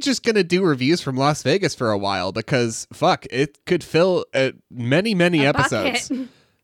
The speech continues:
Speaker 1: Uh, there's so much shit there. So why not? It
Speaker 2: That, honestly, I wish they would change their slogan to that. I wish Las Vegas was lo-, I wish Las Vegas would just start going by, "Las Vegas,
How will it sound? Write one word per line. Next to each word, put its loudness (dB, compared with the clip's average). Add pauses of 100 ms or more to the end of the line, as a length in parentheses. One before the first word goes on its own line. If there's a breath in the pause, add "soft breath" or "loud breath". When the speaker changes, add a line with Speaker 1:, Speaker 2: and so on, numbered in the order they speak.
(120)
Speaker 1:
Uh, 4
there's 0
so 2
much 2
shit 0
there. -2 (840)
So 0
why 4
not? 0 (300)
It -12
Speaker 2:
That, 4 (220)
honestly, 2
I 4
wish -2
they -4
would -4
change 0
their 0
slogan 2
to 0
that. 0
I 2
wish -2
Las 2
Vegas 0
was -8 (100)
lo-, 0 (340)
I -4
wish -2 (140)
Las 0
Vegas 0
would -4
just -4
start 0
going 2
by, 4
"Las 0
Vegas, -2